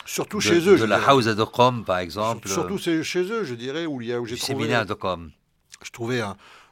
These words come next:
Speaker 1: un sens du débat, un intérêt pour les sources juives et chrétiennes, euh, un intérêt aussi pour leurs propres sources zoroastriennes, les notions de gnose, enfin tout ce qu'a bien montré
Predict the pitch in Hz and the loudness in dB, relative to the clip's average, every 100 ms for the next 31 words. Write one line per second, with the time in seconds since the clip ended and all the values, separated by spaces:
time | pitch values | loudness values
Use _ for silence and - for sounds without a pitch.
0 | - 107 - 127 107 107 107 107 127 139 | -16 -12 -8 -8 -8 -10 -10 -6 -2 0
1 | 147 147 - _ _ _ - 107 120 139 | 0 -4 -10 _ _ _ -14 -10 -8 -8
2 | - 131 131 123 139 135 - 110 107 - | -6 -4 -4 -2 -2 -4 -6 -10 -10 -10
3 | - 110 - 107 95 110 101 101 - 104 | -12 -12 -14 -12 -12 -10 -8 -8 -10 -14
4 | - 131 135 143 143 147 143 131 110 107 | -10 -6 -2 -2 -2 -4 -8 -10 -10 -10
5 | 104 - - _ 104 110 117 139 139 127 | -12 -16 -20 _ -8 -6 -4 -6 -6 -6
6 | 135 110 - 117 101 104 - 110 - 104 | -4 -4 -6 -10 -8 -10 -10 -14 -14 -14
7 | - 110 90 95 101 101 - 127 139 147 | -12 -12 -8 -6 -6 -8 -10 -4 -2 0
8 | 147 139 131 104 101 98 - 104 127 151 | -2 -4 -8 -8 -8 -8 -10 -8 -6 -2
9 | 160 110 113 120 151 - 120 123 117 - | -2 -2 -8 -12 -10 -8 -6 -8 -10 -8
10 | 135 | -10